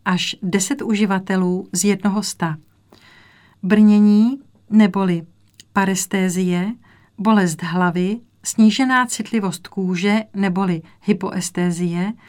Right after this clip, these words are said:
zhoršená duševní ostrost, nespavost. Rychlý nebo nepravidelný srdeční tep neboli palpitace. Zrudnutí, krátce trvající zarudnutí obličeje. Nepříjemný pocit v hrdle.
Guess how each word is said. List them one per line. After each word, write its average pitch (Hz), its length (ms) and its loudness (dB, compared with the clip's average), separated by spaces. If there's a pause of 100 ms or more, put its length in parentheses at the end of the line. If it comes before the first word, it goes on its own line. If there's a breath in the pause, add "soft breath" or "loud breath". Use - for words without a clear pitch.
(260 soft breath)
zhoršená 220 640 0
duševní 202 500 -4
ostrost, 190 760 -6 (180)
nespavost. 202 800 -2 (680 loud breath)
Rychlý 240 460 0
nebo 202 240 0
nepravidelný 220 680 2
srdeční 202 540 -4
tep 208 320 -6 (160)
neboli 190 440 0
palpitace. 185 800 -4 (720 loud breath)
Zrudnutí, 208 1000 0 (260 loud breath)
krátce 220 560 0
trvající 220 680 -2
zarudnutí 208 640 -2
obličeje. 180 600 -4 (800 soft breath)
Nepříjemný 233 680 4
pocit 196 380 -6
v 180 100 -6
hrdle. 170 380 -4